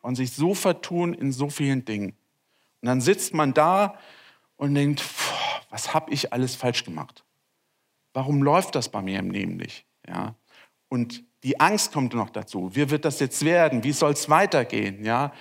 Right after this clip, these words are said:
Wie kann ich von dem Punkt hier aus weiterkommen? Und noch eine Sache, ähm, die ich meinen Kindern immer sage,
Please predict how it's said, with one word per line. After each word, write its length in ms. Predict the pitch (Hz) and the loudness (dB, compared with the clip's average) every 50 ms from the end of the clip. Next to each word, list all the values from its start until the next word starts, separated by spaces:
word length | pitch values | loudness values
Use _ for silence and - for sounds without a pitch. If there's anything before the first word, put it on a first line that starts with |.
| - - - - - - _ _ _ _ | -20 -20 -20 -20 -20 -20 _ _ _ _
Wie 400 | - - 131 135 - 131 127 156 | -16 -14 -14 -12 -10 -6 -4 -4
kann 200 | 147 - 180 208 | -2 0 2 2
ich 100 | 220 208 | 2 2
von 160 | - 185 165 156 | 2 0 0 2
dem 180 | 175 208 202 | 2 2 2
Punkt 260 | 202 214 202 196 - | 2 2 0 0 -2
hier 200 | - - 190 151 | 0 2 6 6
aus 260 | 143 160 175 170 - - | 6 6 4 4 2 2
weiterkommen? 640 | 226 214 202 - 139 - - 101 73 69 67 - _ _ _ _ _ _ _ _ _ _ _ _ _ _ _ _ _ _ _ - | 2 2 4 2 0 0 -2 -6 -4 -6 -8 -10 _ _ _ _ _ _ _ _ _ _ _ _ _ _ _ _ _ _ _ -8
Und 140 | - 113 117 | -2 0 2
noch 200 | 143 160 165 - | 2 2 2 4
eine 260 | - 143 156 160 156 | 2 4 4 2 2
Sache, 520 | 143 160 156 156 - 151 143 139 139 - - | 2 2 2 2 2 2 2 2 0 -2 -2
ähm, 460 | - 135 131 131 135 135 135 131 131 _ _ _ _ _ - | -2 0 0 0 0 0 0 -2 -4 _ _ _ _ _ -12
die 60 | 127 | -6
ich 80 | 117 - | -2 2
meinen 180 | 127 120 120 | 2 2 2
Kindern 360 | 120 - 185 202 196 175 156 - | 2 0 2 4 4 2 2 2
immer 260 | - 156 165 165 160 | 2 4 4 4 4
sage, 480 | 135 139 135 143 147 143 156 156 156 | 4 4 4 4 2 0 -2 -6 -8